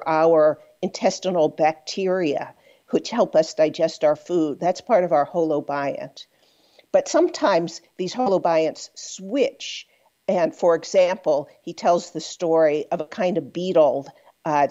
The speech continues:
that, uh, lives together with a particular fungus. And when,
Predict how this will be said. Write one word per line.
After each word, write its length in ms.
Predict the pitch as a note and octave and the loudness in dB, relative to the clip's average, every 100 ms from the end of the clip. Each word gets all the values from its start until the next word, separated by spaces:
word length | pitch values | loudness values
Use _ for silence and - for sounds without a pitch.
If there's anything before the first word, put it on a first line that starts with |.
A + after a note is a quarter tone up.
| E3 | 2
that, 280 | D3 D3+ - _ _ - | 2 0 -6 _ _ -14
uh, 260 | D3+ C#3+ C3 - _ _ _ - | -6 -6 -6 -16 _ _ _ -12
lives 440 | F#3+ F#3+ F#3 - | -2 0 0 -2
together 360 | - A3 F#3+ F3+ | -8 -2 0 0
with 200 | D#3+ D#3+ | -2 -2
a 60 | D#3+ | -6
particular 540 | - - G3+ E3+ D#3+ | -8 -14 -4 0 2
fungus. 720 | D#3+ - A3+ A#3+ C#3 - - - _ _ _ - | 2 2 2 2 -2 -6 -12 -20 _ _ _ -2
And 180 | F3+ E3+ | -2 0
when, 320 | G#3 F3 E3 | 2 2 0